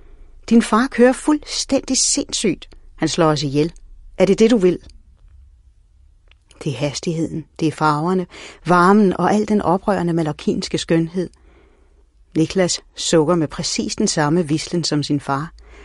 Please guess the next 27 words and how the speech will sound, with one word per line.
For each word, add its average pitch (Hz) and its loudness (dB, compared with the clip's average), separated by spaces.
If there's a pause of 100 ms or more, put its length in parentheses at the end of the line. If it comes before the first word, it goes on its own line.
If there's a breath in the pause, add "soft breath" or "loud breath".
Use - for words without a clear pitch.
(200 soft breath)
og 180 4
læner 208 6
igen 202 4
hovedet 185 4
ud 147 0
af 156 -2
vinduet. 151 -4 (1160)
"Niklas, 202 -2
tag 196 0
hovedet 202 4
ind. 226 4 (560 soft breath)
Det 202 6
er 196 4
farligt." 226 2 (920)
Han 143 -4
lader, 139 -2
som 143 0
om 139 -2
han 143 -2
ikke 139 -6
hører 139 -4
mig. 143 -6 (800 soft breath)
"Tag - 0
hovedet 175 4
ind," 151 0
siger 135 -4
jeg. 139 -8